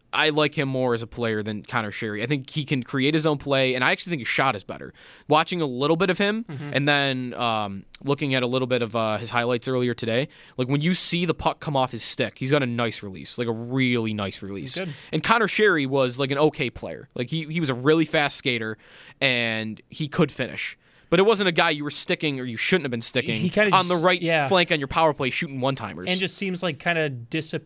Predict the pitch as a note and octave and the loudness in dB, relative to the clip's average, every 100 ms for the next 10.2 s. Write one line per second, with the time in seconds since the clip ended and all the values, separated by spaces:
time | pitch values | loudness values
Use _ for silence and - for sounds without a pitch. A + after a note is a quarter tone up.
0 | _ - F#3 D3+ F3 E3+ F3+ F3+ D#3 F3+ | _ -12 -6 -4 -2 -2 -4 -2 6 6
1 | E3+ C#3+ E3 D3 D#3+ D#3 C#3+ C3 B2 C3+ | 6 4 0 2 2 2 0 -6 -6 -8
2 | B2 D3 B2 C3+ A2+ F2 - - D#3+ C3 | -6 -4 2 2 2 -6 -16 -8 -6 -6
3 | - - D3+ E3+ E3 F#3+ - F3 F#3+ - | -8 4 6 8 6 4 4 4 4 0
4 | F#3+ B2+ A#2 - _ - C#3+ E3 C#3+ E3+ | 0 0 -2 -16 _ -2 2 2 2 2
5 | C3+ D#3 D#3 D3+ A3 F3+ E3+ E3 C3 A#3 | 2 4 4 2 0 -4 -4 -4 0 0
6 | D3+ D3 C3+ C#3 E3+ F3+ D#3+ C3 E3 D#3 | 0 -2 -4 0 2 2 0 2 2 4
7 | E3 E3+ F#3 D3 F3 E3 - - _ F3 | 2 0 0 -4 -6 -8 -12 -20 _ 2
8 | D3+ D#3+ D#3 - E3+ - D#3+ D3+ C#3+ - | 4 4 2 2 0 2 0 0 -2 0
9 | C#3 C3+ C3+ D3+ B2 A#2+ C3 B2 G#2+ - | 2 4 4 4 2 -4 -6 -6 -8 0
10 | E3 D3 | 2 2